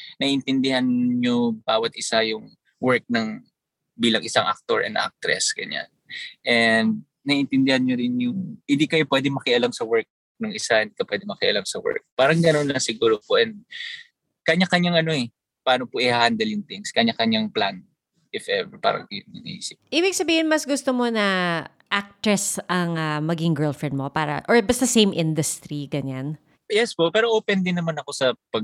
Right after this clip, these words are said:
Speaker 1: ano, showbiz. Depends naman kung sino mong papatibok ng puso ko. <laughs>
Speaker 2: <laughs> Parang naging
Speaker 1: Naging
Speaker 2: dalawa
Speaker 1: showbiz.
Speaker 2: yung puso mo. <laughs> Dalawang finger.
Speaker 1: Papatibok ang puso ko.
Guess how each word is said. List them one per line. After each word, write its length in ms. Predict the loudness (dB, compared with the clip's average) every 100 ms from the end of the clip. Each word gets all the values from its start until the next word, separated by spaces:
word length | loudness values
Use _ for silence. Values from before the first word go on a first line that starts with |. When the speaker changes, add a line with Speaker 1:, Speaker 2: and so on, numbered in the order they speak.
| 0
Speaker 1:
ano, 200 | 0 0
showbiz. 480 | -2 -4 -4 -6 -8 _
Depends 520 | -4 0 2 0 0
naman 200 | -4 -4
kung 120 | -4
sino 200 | -2 0
mong 280 | 0 -2 -2 -4 -10 -6
papatibok 480 | -2 -2 -2 -4 -4 -2
ng 120 | -2
puso 400 | 0 0 0 0
ko. 80 | 0
<laughs> 800 | 0 0 0 0 0 -2 -2 0
Speaker 2:
<laughs> 0 | 2 2 4 4 4 4 0 -2 -4
Parang 240 | 0 2
naging 260 | 2 4 2
Speaker 1:
Naging 0 |
Speaker 2:
dalawa 260 | 2 2 2
Speaker 1:
showbiz. 100 | 0
Speaker 2:
yung 100 | 0
puso 300 | 0 0 2
mo. 120 | 2 0 0 0
<laughs> 280 | 2 2 2
Dalawang 340 | 4 4 4
finger. 280 | 2 2 2
Speaker 1:
Papatibok 460 | 4 2 2 0 0
ang 160 | 0
puso 340 | 2 0 0 -4
ko. 100 | -2